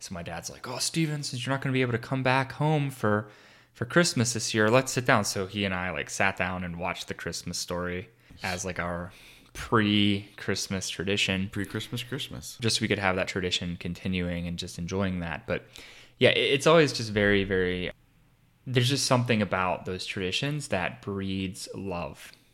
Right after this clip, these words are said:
Speaker 1: You
Speaker 2: Mm-hmm.
Speaker 1: know, that there is a love that is bred in those traditions, that familial bond that exists there.
Speaker 2: And, and I think it preserves truth,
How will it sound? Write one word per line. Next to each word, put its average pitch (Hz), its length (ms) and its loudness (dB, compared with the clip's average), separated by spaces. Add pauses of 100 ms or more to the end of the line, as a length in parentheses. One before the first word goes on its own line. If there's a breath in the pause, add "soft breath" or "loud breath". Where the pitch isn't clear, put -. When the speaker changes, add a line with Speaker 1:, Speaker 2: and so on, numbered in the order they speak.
(140)
Speaker 1:
You 90 80 -4
Speaker 2:
Mm-hmm. 107 100 0
Speaker 1:
know, 101 160 0
that 95 160 -2
there 98 140 4
is 98 140 2
a 92 100 2
love 95 420 -2
that 90 120 -2
is 92 100 -10
bred 95 360 -6
in 107 100 0
those 110 180 -2
traditions, 113 540 -2
that 85 240 -4 (400 loud breath)
familial 98 540 0
bond 87 520 -6
that 98 200 -6
exists - 680 -10
there. 175 280 -2 (920 loud breath)
Speaker 2:
And, 156 260 -2
and 139 140 2
I 131 60 4
think 202 320 -4
it - 440 -6
preserves 117 440 0
truth, 104 540 -4